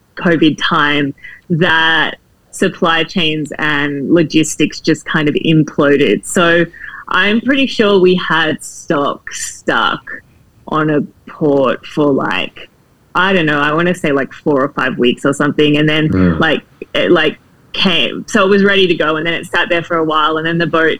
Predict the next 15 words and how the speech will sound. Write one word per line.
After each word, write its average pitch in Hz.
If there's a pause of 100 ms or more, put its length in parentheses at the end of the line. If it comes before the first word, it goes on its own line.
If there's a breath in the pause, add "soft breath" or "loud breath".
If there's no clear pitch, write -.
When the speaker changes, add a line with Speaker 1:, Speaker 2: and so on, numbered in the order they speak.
Speaker 1:
took 185
way 175
longer 165
'cause 165
it 175
had 165
to 165
go 156
to, 160
like, 151
an 151
extra 160
city. 160
And 160
so, 165